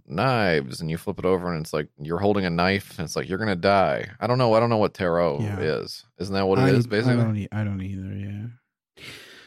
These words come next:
Speaker 2: I don't either. All I know is I got one card one time that was me in a hot air balloon, and I was flying through into some power lines, and I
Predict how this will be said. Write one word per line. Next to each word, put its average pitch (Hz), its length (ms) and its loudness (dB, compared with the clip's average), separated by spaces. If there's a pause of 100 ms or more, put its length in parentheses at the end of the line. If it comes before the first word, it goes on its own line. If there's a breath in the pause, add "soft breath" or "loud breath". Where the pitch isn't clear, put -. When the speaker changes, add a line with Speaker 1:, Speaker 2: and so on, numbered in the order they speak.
(640 loud breath)
Speaker 2:
I 160 140 4
don't 156 160 4
either. 117 260 2
All 151 220 4
I 214 60 4
know 208 200 4
is 165 120 0
I 170 80 0
got 175 220 2
one 160 240 4
card 147 340 2
one 135 140 2
time 117 320 0
that 113 120 2
was 113 240 0
me 135 340 4
in 117 100 0
a 110 60 0
hot 160 240 2
air 160 160 4
balloon, 120 640 2
and 101 80 -4
I 101 100 -4
was 101 120 -6
flying 143 640 2
through 131 460 2
into 123 340 0
some 110 180 0
power 139 340 2
lines, 104 360 -2
and 104 100 0
I 107 220 0